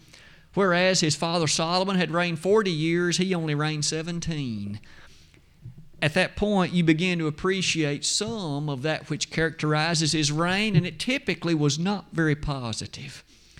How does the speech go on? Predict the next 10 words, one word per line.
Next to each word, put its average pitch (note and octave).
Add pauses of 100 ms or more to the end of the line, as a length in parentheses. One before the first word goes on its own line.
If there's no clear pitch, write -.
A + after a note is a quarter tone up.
(640)
In D3+
fact, F#3
some D#3+
of D#3
these D3
next D3+
statements C#3+
come C3+
before -
us. -